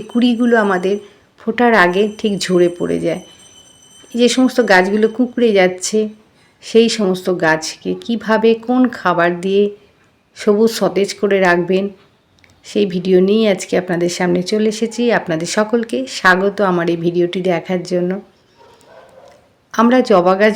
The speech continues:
ভীষণই ভালোবাসি, আর সেই জবা গাছকে সুন্দর সতেজ করে রাখার জন্য আমাদের রান্নাঘরেই কিন্তু এমন কিছু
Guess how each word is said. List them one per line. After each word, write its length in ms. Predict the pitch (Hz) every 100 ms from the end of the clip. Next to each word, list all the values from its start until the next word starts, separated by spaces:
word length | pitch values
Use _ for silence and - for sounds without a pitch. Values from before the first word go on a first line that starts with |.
| 202
ভীষণই 380 | 202 247 254 208 165
ভালোবাসি, 500 | 165 165 170 - 196
আর 100 | 180 180
সেই 160 | 220 233
জবা 320 | 208 165 175
গাছকে 440 | 180 180 180 - 214 214 -
সুন্দর 340 | 208 208 214 208
সতেজ 300 | 196 185 202 -
করে 160 | 196 196
রাখার 420 | 165 156 - 190
জন্য 280 | 175 180 185 202 196 _ _ 180
আমাদের 260 | 180 196 202
রান্নাঘরেই 640 | 175 170 175 185 190 208 226 220
কিন্তু 260 | 196 185 233 - _ -
এমন 200 | 202 233 233
কিছু 180 | 226